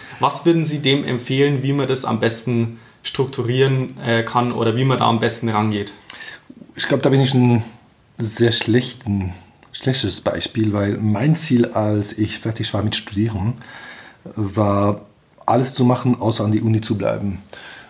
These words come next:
Speaker 1: Und, äh, ich bin eigentlich geblieben, weil ich musste meinen Zivildienst machen und das konnte ich damals an die Uni machen.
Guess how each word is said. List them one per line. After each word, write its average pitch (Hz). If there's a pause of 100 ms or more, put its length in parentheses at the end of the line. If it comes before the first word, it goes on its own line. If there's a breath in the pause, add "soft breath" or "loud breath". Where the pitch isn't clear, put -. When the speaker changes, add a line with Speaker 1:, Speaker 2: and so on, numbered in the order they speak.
(140)
Speaker 1:
Und, 110
äh, 110
ich 107
bin 143
eigentlich 131
geblieben, 131
weil 113
ich 107
musste 113
meinen 101
Zivildienst 143
machen 165 (140)
und 107
das -
konnte 113
ich -
damals 101
an 98
die 98
Uni 123
machen. 139